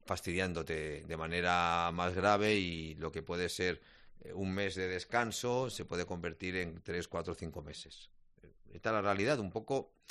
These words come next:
salvando la distancia en lo que le pasó en su momento a, a Diego López con el tema de su cicatriz, que parecía que nada, que no, que en un mes iba a estar,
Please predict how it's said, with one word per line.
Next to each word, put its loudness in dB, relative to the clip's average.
salvando 0
la 4
distancia 0
en 2
lo 2
que -4
le -2
pasó -4
en -4
su -4
momento -2
a, -4
a -4
Diego -4
López 0
con -8
el -6
tema -6
de -6
su -8
cicatriz, -4
que -2
parecía -8
que -8
nada, -2
que -12
no, -16
que -16
en -10
un -6
mes -4
iba 0
a 0
estar, 4